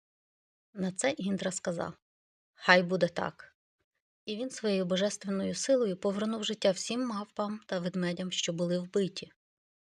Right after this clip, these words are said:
Всі надзвичайно раділи і дивувались, бачачи, як воскресають мертві. Небожителі, задоволені всім, що сталося, звеліли Рамі повернутися до Айодхи,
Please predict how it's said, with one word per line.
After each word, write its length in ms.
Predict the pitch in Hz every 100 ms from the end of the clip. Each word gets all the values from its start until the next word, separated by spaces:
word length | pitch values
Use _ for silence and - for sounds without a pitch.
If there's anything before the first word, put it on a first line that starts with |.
| _ _ _ _ _ -
Всі 260 | - 202
надзвичайно 720 | 196 185 190 190 202 190 190
раділи 420 | 190 175 214 214 -
і 80 | 202
дивувались, 680 | 220 214 240 240 180 170 180
бачачи, 520 | 175 175 - - 180
як 260 | 175 - 175
воскресають 880 | 170 - 170 175 - 180 170 165
мертві. 500 | 175 170 - - - _ _ _ _ -
Небожителі, 640 | 208 202 214 240 185 180
задоволені 640 | 170 185 180 190 196 190
всім, 280 | 185 - 202
що 180 | - 196
сталося, 560 | - 220 226 202 - 180
звеліли 420 | 185 196 202 202
Рамі 260 | 208 220
повернутися 680 | 185 185 180 185 185 190 196
до 140 | 185 196
Айодхи, 600 | 226 233 - - -